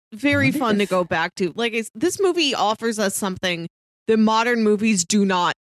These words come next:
Speaker 1: offer us, which is not to cast a judgment on any era or any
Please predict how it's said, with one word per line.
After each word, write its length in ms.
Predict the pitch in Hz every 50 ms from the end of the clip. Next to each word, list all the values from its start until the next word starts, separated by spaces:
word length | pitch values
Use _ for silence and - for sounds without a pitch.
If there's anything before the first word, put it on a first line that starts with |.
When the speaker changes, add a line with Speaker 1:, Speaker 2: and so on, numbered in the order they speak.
| _ -
Speaker 1:
offer 400 | 170 165 151 170 - 165 90 62
us, 320 | 67 - - - - - - -
which 200 | 226 262 262 269
is 100 | 247 240
not 180 | 285 277 277 -
to 80 | 320
cast 320 | - 302 - 233 - - 233
a 60 | 202
judgment 440 | - 220 185 196 202 - 233 202 -
on 180 | 185 196 170 -
any 260 | - 208 202 233 247 - 240 -
era 360 | 220 190 196 208 208 202 196
or 200 | - 208 214 208 -
any 360 | 254 233 226 226 214 220 220